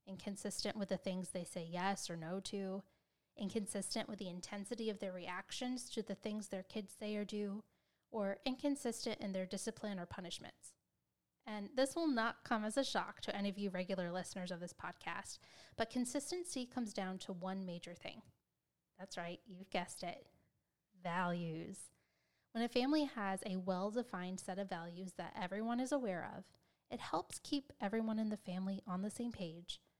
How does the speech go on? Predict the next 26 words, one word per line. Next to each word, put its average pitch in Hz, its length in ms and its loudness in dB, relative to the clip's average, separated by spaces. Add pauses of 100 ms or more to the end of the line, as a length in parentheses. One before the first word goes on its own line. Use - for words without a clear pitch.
(400)
It 226 140 -10
keeps 254 240 -2
everyone 214 300 4
accountable, 190 640 0 (640)
and 233 100 4
it 240 120 -2
guides 254 380 0
you 214 200 0
in 208 80 -2
determining 196 720 -2
when 196 200 0
it's 185 140 -6
important 185 560 -4
to - 100 -6
demonstrate 170 600 -8
consistency. - 760 -10 (760)
So 233 280 2 (420)
let's 302 220 2
back - 280 2
up 220 120 2
a 208 60 2
minute 196 360 0 (140)
and 202 200 -2
talk 247 280 0
about 247 340 6
how 220 480 2